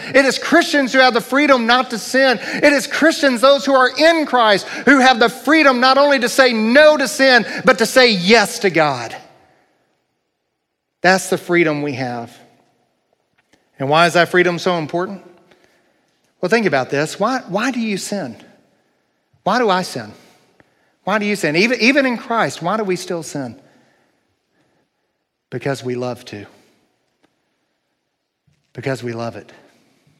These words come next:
And you see, look at the rest of verse eighteen. What happens the more we behold the glory of God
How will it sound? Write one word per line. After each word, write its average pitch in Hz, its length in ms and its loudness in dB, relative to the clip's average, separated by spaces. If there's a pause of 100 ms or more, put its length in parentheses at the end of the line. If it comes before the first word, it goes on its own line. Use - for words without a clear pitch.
(1400)
And 131 80 -14
you 123 80 -10
see, 160 480 -4 (360)
look 156 180 -4
at 170 80 -2
the 156 80 -2
rest 151 240 -2
of 139 60 -6
verse 139 240 -6
eighteen. 135 420 -6
What 151 160 -2
happens 139 720 -8 (320)
the 143 120 -6
more 156 440 -4
we 165 200 -2
behold 135 640 -6 (100)
the 139 120 -10
glory 151 380 -2
of 143 120 -8
God 127 400 -10